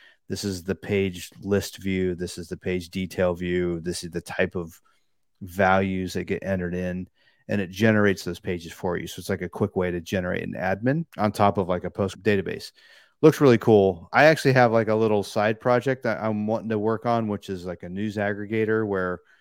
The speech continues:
you s-, you point the aggregator to a website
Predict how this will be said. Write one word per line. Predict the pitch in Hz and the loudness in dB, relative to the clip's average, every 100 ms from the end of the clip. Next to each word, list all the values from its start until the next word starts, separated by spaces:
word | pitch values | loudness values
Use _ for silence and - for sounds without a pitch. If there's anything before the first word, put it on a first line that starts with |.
| _ _ _ | _ _ _
you | 101 | -8
s-, | 95 - | -8 -8
you | 101 92 | -10 -10
point | - 113 110 107 - _ _ _ _ - | -4 0 0 -2 -8 _ _ _ _ -6
the | 104 | 0
aggregator | 98 101 98 95 104 95 95 92 95 - _ _ - | 2 0 -2 -2 0 0 -2 -2 -4 -8 _ _ -20
to | - 104 95 90 87 85 - _ _ _ | -6 -4 -2 -4 -8 -10 -16 _ _ _
a | 92 | -2
website | 107 101 - 113 107 | 0 0 2 4 4